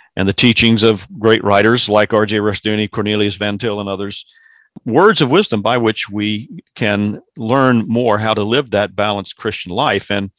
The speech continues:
maybe as we, uh, move toward, uh, wrapping up this session, uh, I could recommend, I, I know if you go to the Chalcedon website and do the resources tab and search the word theonomy, I think the first thing it pulls up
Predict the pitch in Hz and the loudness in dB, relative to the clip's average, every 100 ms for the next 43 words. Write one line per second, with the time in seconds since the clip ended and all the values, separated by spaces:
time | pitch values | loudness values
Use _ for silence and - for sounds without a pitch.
0 | _ _ - 160 190 170 139 - 135 127 | _ _ -4 0 2 4 2 2 0 2
1 | 120 110 98 - 127 135 - - 113 110 | 2 0 -4 -4 -2 -2 -4 -4 -2 -2
2 | 92 - - _ _ - 113 - - 117 | -6 -20 -20 _ _ -18 -16 -14 -2 0
3 | 123 113 117 127 117 107 - 131 - 98 | 2 4 4 2 2 2 4 2 0 -4
4 | 95 - - - - _ - 95 - - | -6 -12 -20 -20 -20 _ -6 -6 -4 0
5 | 139 - 107 - 113 143 113 117 139 123 | 2 0 -4 -2 0 2 4 4 6 4
6 | 104 - 285 120 110 123 131 208 220 147 | 0 -10 -4 -2 2 2 4 6 6 4
7 | 123 135 120 147 151 - 107 - 113 - | 4 2 4 4 2 0 -4 -2 0 0
8 | 143 123 113 107 113 120 - 90 90 _ | -2 -2 -4 -2 -2 0 -2 -4 -8 _
9 | 104 98 98 101 117 117 104 95 92 131 | -6 -4 -6 -2 2 2 2 -2 2 2
10 | - 110 104 98 92 - 104 98 92 101 | 4 2 2 -2 -4 -4 0 0 0 -6
11 | 92 - 110 - - - _ _ 104 101 | -2 0 0 -2 -8 -10 _ _ -4 -4
12 | 95 - 104 117 92 85 - _ - _ | -4 -2 0 0 -2 -4 -8 _ -20 _
13 | - 107 202 135 170 147 - 120 107 - | -4 0 0 2 2 2 2 0 0 -2
14 | 101 113 107 | -2 0 -2